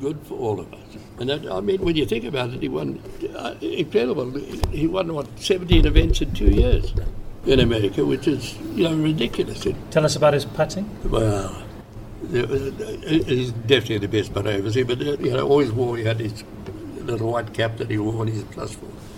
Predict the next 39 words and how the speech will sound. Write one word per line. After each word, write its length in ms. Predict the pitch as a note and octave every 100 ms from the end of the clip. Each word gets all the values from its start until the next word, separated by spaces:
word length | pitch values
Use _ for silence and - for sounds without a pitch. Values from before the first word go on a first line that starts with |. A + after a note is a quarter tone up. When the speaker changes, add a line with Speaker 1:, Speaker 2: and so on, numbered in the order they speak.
| - - -
Speaker 1:
But 160 | - B2
Bobby 300 | D#3 E3+ D3+
would, 160 | C3+ -
had 240 | D#3+ C#3
a 80 | A2
habit 320 | - C3 A2+ - - - - - - -
he 240 | C#3 - D3+
could 220 | - A#2
read 320 | D3+ D3 -
greens, 280 | C3+ A2+ A2+
obviously, 340 | A2 G#2 G2
unbelievably 600 | A2 G2+ G2+ A2 G#2 G#2+ G#2+
well, 240 | G#2+ G#2+
and 280 | G#2+ G#2+ A2
he 80 | A2+
never 240 | E3+ F3
forgot 340 | - - - - - - - - - - -
where 160 | C#3 C3
the 100 | B2+
grain 340 | C#3+ D#3 D3
came 240 | C#3 C3+
from. 240 | A#2+ - A#2
It 160 | - -
was 260 | C3+ -
incredible. 580 | - A2 - F3+ - A2
He, 160 | A2 A#2 A2+ B2
remember, 480 | B2+ C3+ C#3+ C3
this 180 | A2+ C3
green 280 | - C#3 A#2+
doesn't 280 | B2 B2 A2
hold 260 | - C3
that 200 | B2+ C3
green 260 | - C#3 B2
wherever 300 | B2+ C#3 C#3
he 100 | B2
played. 340 | A#2 A2+ G#2+ -
It 120 | A#2+
was 180 | B2 -
unbelievable. 640 | C#3+ - B2 A#2+ A2+ -